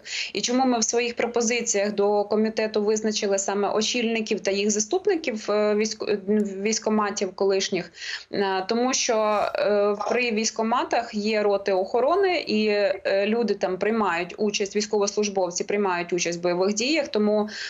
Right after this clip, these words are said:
е, говорити про те, що всі, е, в військкоматах корупціонери, це некоректно.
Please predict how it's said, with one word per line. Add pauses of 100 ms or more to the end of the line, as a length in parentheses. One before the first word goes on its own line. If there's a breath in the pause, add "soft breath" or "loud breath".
(140 loud breath)
е,
говорити
про
те,
що
всі,
е,
в
військкоматах
корупціонери,
це
некоректно.